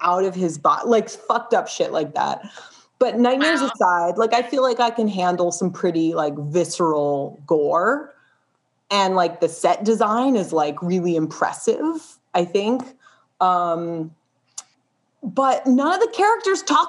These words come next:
Speaker 1: like real people, <laughs> and it really frustrates me.
Speaker 2: Yeah, I could see that.
Speaker 1: But I'm
Speaker 2: Um,
Speaker 1: gonna, I'm gonna stick with it. Um,
Speaker 2: season,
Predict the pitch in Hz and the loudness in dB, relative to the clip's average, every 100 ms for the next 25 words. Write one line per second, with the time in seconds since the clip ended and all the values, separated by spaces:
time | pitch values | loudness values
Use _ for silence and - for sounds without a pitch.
0 | 508 285 277 311 - 311 466 480 - 196 | 2 2 2 2 2 2 4 2 2 2
1 | 302 294 277 262 320 320 339 285 294 - | 2 2 2 0 2 2 2 2 2 0
2 | 262 269 214 - 233 233 220 226 - _ | -2 -2 -4 0 2 2 2 -2 -10 _
3 | _ _ _ - - 262 269 - 190 190 | _ _ _ -20 -6 -4 -2 -4 -4 0
4 | 190 - - 240 - _ _ _ - - | 0 -4 -12 -14 -16 _ _ _ -20 -6
5 | - 214 214 208 254 277 285 311 - - | 0 2 2 2 2 0 -2 -2 -2 0
6 | 247 269 285 - 311 320 247 233 233 226 | 2 2 0 -2 -4 2 0 2 0 0
7 | 190 - - _ - 226 220 220 214 214 | -2 -8 -20 _ 0 2 4 2 0 -2
8 | 208 - - _ 311 311 415 392 | -4 -6 -12 _ 0 2 0 2